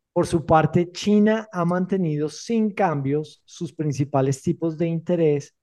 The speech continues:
tras haber rebajado la tasa en el mes anterior, en julio.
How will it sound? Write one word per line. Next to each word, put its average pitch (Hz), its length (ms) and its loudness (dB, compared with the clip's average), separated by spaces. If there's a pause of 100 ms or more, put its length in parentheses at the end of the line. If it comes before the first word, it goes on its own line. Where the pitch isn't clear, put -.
(440)
tras 160 360 0
haber 139 340 -2
rebajado 147 640 -2
la 151 120 -4
tasa 131 640 -6
en 156 200 0
el 131 180 0
mes 131 380 -4
anterior, 156 560 -2
en 120 120 -4
julio. 139 500 -4